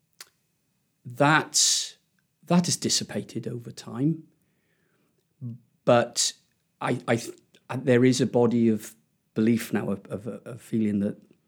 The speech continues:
well, that covid attacks the immune system. Um, it is a respiratory disease. So sarcoidosis is very, is very easily a byproduct of that.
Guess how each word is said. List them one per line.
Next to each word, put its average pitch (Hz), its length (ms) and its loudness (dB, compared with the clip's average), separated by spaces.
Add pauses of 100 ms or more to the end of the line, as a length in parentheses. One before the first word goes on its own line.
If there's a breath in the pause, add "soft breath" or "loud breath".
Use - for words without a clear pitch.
(680)
well, 110 360 -2 (640)
that 120 380 0
covid 113 400 2
attacks 135 400 0
the 104 160 -2
immune 117 300 4
system. 143 500 -6 (920)
Um, 110 560 -2 (560)
it 113 140 -4
is 123 140 0
a 127 60 2
respiratory 110 720 -2
disease. 110 680 -6 (880 soft breath)
So 127 680 2 (680)
sarcoidosis 120 1200 0 (680)
is 113 100 -4
very, 113 400 2 (680)
is 120 240 -8
very 110 260 0
easily 104 400 -2
a 104 120 -8
byproduct 101 640 -8
of 107 180 -4
that. 120 200 -14